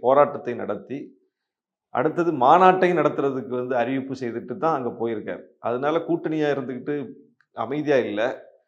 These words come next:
கண்டும் காணாம கடந்து போகல, இப்படி ஒரு கோரிக்கையை மாநில அரசை நோக்கி வைக்காம இல்ல, மாநில அரசுக்கு சொல்ல வேண்டியதை சொல்லியிருக்கோம், போராட வேண்டிய இடத்துல போராடி இருக்கிறோம்,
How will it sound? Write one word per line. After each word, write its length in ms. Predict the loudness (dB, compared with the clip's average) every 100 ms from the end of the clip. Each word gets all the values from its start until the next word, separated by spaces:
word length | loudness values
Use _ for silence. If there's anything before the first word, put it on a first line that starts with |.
| _ _
கண்டும் 420 | -4 0 -2 0
காணாம 360 | 0 2 0
கடந்து 360 | 0 0 0 -2
போகல, 540 | -4 -4 -2 -2 -4 -8 -18
இப்படி 260 | -14 -8 -4
ஒரு 240 | -2 0 -2 -2 -2 -4 0
கோரிக்கையை 460 | 0 0 -2 -2
மாநில 280 | 2 2 0
அரசை 260 | -2 -4 -8
நோக்கி 280 | -8 -8
வைக்காம 440 | -8 -6 0 2 2
இல்ல, 440 | -2 -2 -2 -4 -14 _ _
மாநில 380 | 0 2 4 4
அரசுக்கு 380 | 2 0 -4 -8
சொல்ல 280 | -6 -2 -2
வேண்டியதை 400 | -2 -4 -4 -4
சொல்லியிருக்கோம், 600 | -6 -6 -6 -6 -6 -6 -12 _ _
போராட 420 | -2 4 6 6
வேண்டிய 340 | 2 0 -2 -4
இடத்துல 360 | -2 -4 -4
போராடி 400 | -4 2 6 4
இருக்கிறோம், 500 | 2 -6 -4 -2 -4